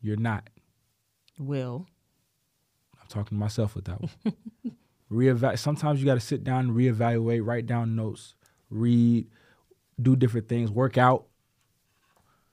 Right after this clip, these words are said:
Speaker 2: Not you giving a sermon for the tip.
Speaker 1: But, hey,
Speaker 2: That's a, that's an
Speaker 1: do what
Speaker 2: expensive
Speaker 1: you
Speaker 2: tip.
Speaker 1: gotta do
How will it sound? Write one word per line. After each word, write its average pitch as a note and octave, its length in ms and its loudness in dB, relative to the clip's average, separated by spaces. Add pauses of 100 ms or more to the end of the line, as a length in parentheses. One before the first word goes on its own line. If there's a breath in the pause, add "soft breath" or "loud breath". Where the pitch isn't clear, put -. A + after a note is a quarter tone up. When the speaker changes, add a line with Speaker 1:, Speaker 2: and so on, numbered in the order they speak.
(120)
Speaker 2:
Not B3+ 220 -8
you F#3+ 60 0
giving B2 260 -2
a A2+ 60 -10
sermon C3 400 -6
for - 140 -12
the B2 100 -12
tip. A#2+ 360 -14
Speaker 1:
But, G#2+ 380 -2 (320)
hey, A2 340 -4 (140)
Speaker 2:
That's A#2 140 -12
a, C3 200 -8
that's G#3 200 -4
an A#3 120 -2
Speaker 1:
do B2+ 180 4
what C3 120 4
Speaker 2:
expensive C3+ 180 0
Speaker 1:
you B2 100 2
Speaker 2:
tip. A2+ 120 2
Speaker 1:
gotta A#2 240 2
do A#2+ 460 4